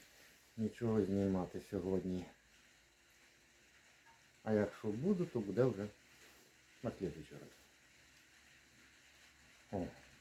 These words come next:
Змонтую, значить, ролик. Виставимо, ну це пройде кілька годин. Як мінімум більше години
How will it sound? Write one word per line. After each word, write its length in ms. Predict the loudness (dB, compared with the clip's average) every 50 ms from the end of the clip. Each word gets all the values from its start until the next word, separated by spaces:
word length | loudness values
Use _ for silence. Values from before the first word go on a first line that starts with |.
| -20 -20 -20 -20 -20 -20 -20 -20 -20 -20 -20 -20 -20 -18 -12 -4
Змонтую, 580 | 0 4 4 4 4 4 2 2 4 4 4 2
значить, 460 | 2 0 0 -2 -2 -4 -8 -14 -14 -14 -18 -20 -20 -20 -20 -20 -20 -20 -16 -8
ролик. 380 | -2 2 4 4 6 4 4 2 0 -8 -20 -20 -20 -20 -20 -20 -20 -20 -20 -20 -20 -20 -20 -20 -20 -20 -20 -20 -20 -20 -20 -20 -20 -20 -20 -20 -20 -20 -16 -8 -2 2
Виставимо, 680 | 4 4 2 2 0 2 2 4 4 4 6 6 8
ну 180 | 8 8 6 6 4
це 100 | 2 2
пройде 440 | 2 2 2 4 4 6 6 4 4
кілька 340 | 4 0 -4 -2 2 4 6
годин. 520 | 6 6 6 6 6 6 6 4 2 -2 -6 -10 -20 -20 -20 -20 -20 -20 -20 -20 -20 -20 -20 -20 -20 -20 -20 -20 -20 -20 -20 -20 -20 -20 -20 -20 -20 -20 -20 -20 -20 -20 -16 -8
Як 260 | -4 -2 -2 -2 0 2
мінімум 760 | 4 6 8 8 8 6 6 6 6 6 8 8 8 6 6
більше 500 | 4 2 6 8 8 8 8 8 6 4
години 720 | 6 8 8 8 10 10 10 10 10 8 8 8 6 4